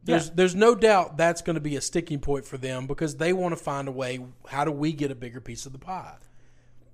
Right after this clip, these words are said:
Speaker 1: I,
Speaker 2: Yeah.
Speaker 1: I will tell you this.
Speaker 2: I think that they could make more money
Speaker 1: I
Speaker 2: doing
Speaker 1: would,
Speaker 2: it this way.
Speaker 1: I would, oh, well, y-, they can't make more money than free labor, Gary. That,
Speaker 2: Agreed.
Speaker 1: that's not
Speaker 2: Agreed.
Speaker 1: possible.
Speaker 2: But
Speaker 1: Adding the game,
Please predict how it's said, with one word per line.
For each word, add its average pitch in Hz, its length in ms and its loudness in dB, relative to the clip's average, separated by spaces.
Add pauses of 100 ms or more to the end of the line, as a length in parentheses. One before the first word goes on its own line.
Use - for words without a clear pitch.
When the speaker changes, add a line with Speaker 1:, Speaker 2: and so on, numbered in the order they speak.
(420)
Speaker 1:
I, 175 140 6
Speaker 2:
Yeah. 180 120 12
Speaker 1:
I 247 40 12
will 262 160 8
tell 226 180 4
you 170 180 0
this. 139 440 -4 (100)
Speaker 2:
I 160 140 6
think 208 240 2
that 170 100 -12
they 180 120 6
could 160 140 0
make 147 220 2
more 139 260 4
money 139 400 2
Speaker 1:
I 123 60 4
Speaker 2:
doing 160 120 8
Speaker 1:
would, 135 100 4
Speaker 2:
it 107 80 -6
this 127 200 2
way. 92 160 -8
Speaker 1:
I 151 120 4
would, 160 160 2
oh, 131 420 0
well, 143 200 -2 (240)
y-, 156 140 -8
they 165 120 0
can't 240 280 0
make 131 220 -6
more 139 220 -2
money 131 260 -4
than 117 200 -10
free 123 300 -8
labor, 107 340 -8
Gary. 85 380 -14 (380)
That, 165 80 6
Speaker 2:
Agreed. 170 300 6
Speaker 1:
that's 196 140 4
not 220 180 6
Speaker 2:
Agreed. - 100 6
Speaker 1:
possible. 208 420 6
Speaker 2:
But 151 300 6
Speaker 1:
Adding 254 420 8
the 180 140 4
game, 196 600 2